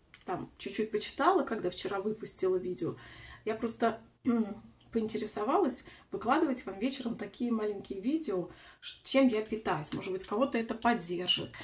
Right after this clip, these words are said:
может быть, кто-то тоже хочет лишний вес чуть-чуть сбросить, да? Вот. Как говорится, вот эта фраза вот сто процентов.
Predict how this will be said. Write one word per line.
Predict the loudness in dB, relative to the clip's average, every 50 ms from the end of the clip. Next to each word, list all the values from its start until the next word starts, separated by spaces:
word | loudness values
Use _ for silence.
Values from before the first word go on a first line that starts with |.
| -16 -10 -4
может | -2 0 2 0
быть, | 0 0
кто-то | 2 4 4 4 4 4
тоже | 4 6 6 6 6 2
хочет | 0 0 -2 -2 -2 -2 -2 -4 -4
лишний | -4 -2 -2 -2 -2 -2
вес | -2 -2 -2
чуть-чуть | -4 -4 -6 -2 -2 -2 0 -2
сбросить, | -2 -2 -2 -2 -2 0 0 0 0 -2 -4
да? | -8 -8 -8 -8 -12 -12 -10 -10 -10 -10 -12 -18 -20 -20 _ _ _ _ _ _ _ _ _ _ _ -20 -12 -8 -8 -8 -6 -6 -6
Вот. | -6 -6 -8 -8 -12 -16 -18 -6
Как | -2 0 2 4
говорится, | 4 4 4 4 4 2 0 0 -2 -2
вот | -2 -2 -2 0 0
эта | 0 0 0 -2 -6 -8
фраза | -6 -2 0 0 0 0 -2
вот | -4 -4 -4
сто | -2 0 0 0 0
процентов. | -2 -4 -4 -4 -6 -8 -8 -10 -12 -14